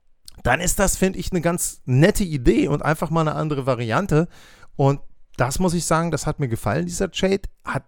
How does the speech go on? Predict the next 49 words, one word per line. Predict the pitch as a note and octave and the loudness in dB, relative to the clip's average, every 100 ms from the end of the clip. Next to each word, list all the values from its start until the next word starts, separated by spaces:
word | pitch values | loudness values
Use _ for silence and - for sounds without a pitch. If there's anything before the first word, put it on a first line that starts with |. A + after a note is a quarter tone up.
| - | -8
sehr, | G#2+ C3+ | -2 0
sehr | F3 G3 | 0 -6
viele | - E3+ | -2 0
Möglichkeiten | C#3+ D#3 - F3 F3 F3 - C#4 D#4 E4 | 2 2 0 -4 0 -2 -2 -10 -18 -18
für | - F3 | -4 -4
die | E3+ | 0
Edmonton | D3+ - F3+ F3 | -2 0 -2 0
Oilers. | E3+ G3 - | 2 4 2
Natürlich | B2+ - G3 - | 0 2 2 2
kannst | F3 F3 - | -2 -4 -4
du | E3 | -4
vielleicht | - C#3+ D#3 | -4 -8 -8
auch | C3 | -6
nach | C3+ C#3 | -4 -4
vierzig | - D#3 - C#3+ | -2 -2 0 -4
Spielen | - D3+ D3 | -2 -2 0
sagen, | C3+ C#3 | 2 2
naja, | C3 B2+ C3 | 0 0 2
pass | B2 - | 2 2
auf, | C3 - | -2 0
der | A2+ | -2
ist | - | -2
komplett | B2 B2 A2+ | 0 2 2
überfordert, | A2+ G#2+ D3+ D#3 D3+ | 2 2 2 2 0
das | A2+ - | -2 0
bringt | C3+ C#3 | 0 0
nichts, | C#3+ C3+ - - - - | -4 -6 -12 -18 -20 -10
sie | A#2+ | 2
parken | - C3 C#3 C#3 | 6 6 2 -2
ihn | A#2+ | 0
nur | C3 C3 | 0 2
in | |
den | A2+ | 0
Minor | A2 D3+ F3 | 2 4 4
Leagues. | F3+ F3 - - - - | 0 -4 -12 -18 -14 -4
Ja, | D3+ F3+ | -2 -2
okay, | - - D#3 A2 | -2 2 2 2
aber | B2+ | 2
was | C3+ C3+ | 2 2
hast | E3 - | 0 2
du | |
denn | D#3+ D3+ | 2 4
dafür | D3 D#3+ | 4 4
abgegeben? | C#3+ - A2+ A2+ | 2 0 -2 -2
Du | A#2 | 0
hast | B2+ C3+ | -2 -4
einen | |
Prospect | - E3+ - F3 - | 0 0 2 -2 -2
abgegeben, | D#3+ - D#3 D#3+ D#3+ | -4 -4 -2 -2 -2